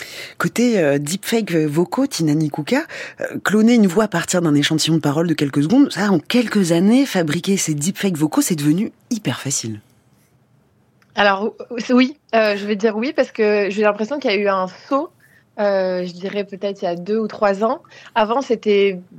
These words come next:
Speaker 2: c'était pas de bonne qualité, ou peut-être personne s'était vraiment penché là-dessus, et d'un coup, c'est devenu, euh, vraiment, euh, crédible. En même temps, on s'attend peut-être à une qualité moins bonne quand on est, euh, au téléphone ou on voit pas la personne,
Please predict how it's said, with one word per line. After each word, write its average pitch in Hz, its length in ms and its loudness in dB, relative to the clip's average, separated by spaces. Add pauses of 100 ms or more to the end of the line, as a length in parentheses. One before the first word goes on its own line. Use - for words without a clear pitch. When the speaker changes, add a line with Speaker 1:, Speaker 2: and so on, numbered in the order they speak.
(500)
Speaker 2:
c'était 214 260 -6
pas 233 180 2
de 190 100 -6
bonne 214 200 4
qualité, 208 580 0
ou 214 60 0
peut-être 226 300 0
personne 233 320 0
s'était 226 220 -2
vraiment 208 320 0
penché 220 420 0
là-dessus, 202 400 -4 (400)
et 220 80 0
d'un 226 220 2
coup, 277 280 -6
c'est 247 120 -6
devenu, 220 440 0
euh, 214 120 4
vraiment, 208 500 0
euh, 185 380 2 (460)
crédible. 262 480 -2 (300)
En 226 80 4
même 226 160 0
temps, 294 180 2
on 254 60 0
s'attend 226 320 0
peut-être 262 320 0
à 240 60 0
une 226 100 0
qualité 226 460 0
moins 226 260 4
bonne 240 280 2 (180)
quand 220 240 2
on - 20 0
est, 208 180 4
euh, 190 480 4
au 202 120 -4
téléphone 202 720 2
ou 185 280 -6
on 185 100 -8
voit 190 180 0
pas 202 120 0
la 202 120 0
personne, 208 420 -2